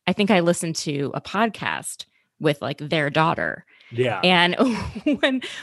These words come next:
Speaker 1: when then when she returned the mail, she told my stepmom, like, "Are you related to Mandy?" And she's like, "Yeah, that's my, like, future stepdaughter." And she's like, "Yeah,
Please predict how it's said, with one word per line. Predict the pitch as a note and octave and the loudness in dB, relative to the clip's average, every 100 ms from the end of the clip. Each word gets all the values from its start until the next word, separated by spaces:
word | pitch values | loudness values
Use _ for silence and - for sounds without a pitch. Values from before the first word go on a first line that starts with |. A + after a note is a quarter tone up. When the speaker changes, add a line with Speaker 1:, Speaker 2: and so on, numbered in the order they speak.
| C4+ | -8
Speaker 1:
when | - A3 | 2 4
then | G#3 G3+ | 6 4
when | G#3 F#3 E3+ - | 2 0 -2 -6
she | - G#3 F3+ | -4 0 0
returned | F3+ - F3+ E3 | 0 0 -2 0
the | |
mail, | D#3 A#3+ C4 D#3 D3+ - | 0 4 4 4 2 -4
she | - F3+ | -6 -6
told | - E3 D#3 | 0 2 2
my | D3 | -4
stepmom, | - - E3+ D#3+ D3+ D#3 _ _ _ | 0 0 2 0 0 -4 _ _ _
like, | D#3 - | -8 0
"Are | E3+ E3+ | 2 2
you | D#3+ D#3 D#3+ | 0 0 0
related | D3+ E3 C3+ C3 D3 | 2 2 2 0 -2
to | - | -4
Mandy?" | D3 D#3+ B3+ C4 A#2+ F2+ - - | -2 2 2 2 0 -2 -8 -6
And | F#3 | -4
she's | E3+ F3+ | -2 -2
like, | E3 - | -2 0
"Yeah, | B3+ G4 C#4+ F#3 | 0 4 4 4
that's | F3+ D3+ G3 | 2 0 -2
my, | F3 E3+ | 0 0
like, | E3 D#3+ | -2 -6
future | - E3+ D#3+ | -2 0 0
stepdaughter." | D#3+ - D4 C#3 G2+ F2 D#2+ - - - - | 0 0 0 2 2 2 -2 -4 -14 -12 -8
And | |
she's | G3+ F#3 | -4 -2
like, | F#3+ | 0
"Yeah, | D4 | 0